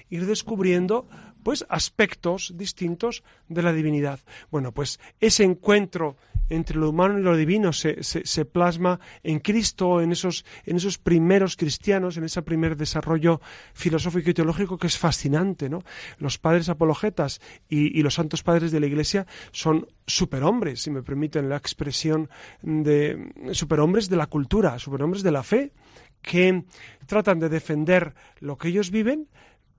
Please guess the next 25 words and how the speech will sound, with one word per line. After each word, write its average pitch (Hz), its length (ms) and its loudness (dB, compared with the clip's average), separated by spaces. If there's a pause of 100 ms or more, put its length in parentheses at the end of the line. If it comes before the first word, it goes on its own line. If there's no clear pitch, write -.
(340)
eh, 175 320 -2 (220)
pues 202 180 2
aportando 208 920 0
toda 208 160 2
la 208 140 2
sabiduría 160 340 0
clásica. 156 480 -8
Por 175 140 -8
eso, 226 320 0 (400)
eh, 131 580 -2 (300)
gracias 170 380 0
a 190 60 4
Dios, 196 380 2
hemos 180 260 -2
tenido 185 340 4 (160)
esos 190 200 -4
grandes 175 300 2
hombres 185 260 -2
que - 100 -2
han 175 120 2
sabido, 175 600 0 (380)
eh, 151 300 -6
aunar 170 580 4
ambos 160 280 -4
aspectos. 135 380 -12